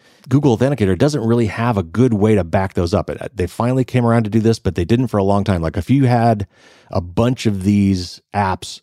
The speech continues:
in your Google Authenticator on your phone and you dropped it in the toilet, you're screwed. Like, <laughs> you couldn't, there was no way to get your two-factor codes 'cause they weren't backed up anywhere. And so I was looking for a solution that would allow me to back those up, and I found one called Authy,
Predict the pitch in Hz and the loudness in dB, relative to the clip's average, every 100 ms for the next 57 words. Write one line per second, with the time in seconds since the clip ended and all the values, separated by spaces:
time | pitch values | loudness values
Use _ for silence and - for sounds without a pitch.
0 | - 90 85 82 80 110 107 98 107 101 | -12 -8 -6 -6 -4 -2 0 0 0 -2
1 | 90 85 82 80 - _ - 82 78 - | -2 -4 -4 -6 -8 _ -12 -8 -8 -4
2 | 175 147 127 98 107 98 104 107 73 80 | 0 2 2 2 0 0 0 -2 -8 -6
3 | - 202 - - _ _ _ _ _ - | -2 0 -2 -4 _ _ _ _ _ -2
4 | 131 104 - 101 80 60 95 90 73 87 | 0 0 -2 -2 -2 -2 -4 -2 -4 -4
5 | 123 139 - 120 117 104 - 113 110 123 | -2 -2 0 0 0 -4 -2 0 2 2
6 | 143 117 120 92 87 95 _ - - _ | 2 2 2 0 -2 -6 _ -20 -20 _
7 | _ 110 131 117 107 - - 165 156 208 | _ -2 0 2 0 0 -2 -2 -2 0
8 | 190 - 110 110 107 110 101 - 117 95 | 0 0 0 2 2 2 0 -2 -2 -4
9 | 71 60 58 87 - 95 92 65 110 123 | -6 -10 -10 -6 -2 2 2 0 2 2
10 | 110 98 - 90 87 85 85 82 - 85 | 0 -2 -2 -2 -2 -2 -2 -4 -4 -6
11 | 78 80 78 78 73 73 71 80 139 147 | -4 -4 -4 -4 -4 -6 -6 -2 0 0
12 | 110 101 92 - - 85 87 78 82 78 | 0 0 -2 -4 -4 -4 -2 -4 -2 -4
13 | - - 90 82 67 | -4 -4 -4 -4 -10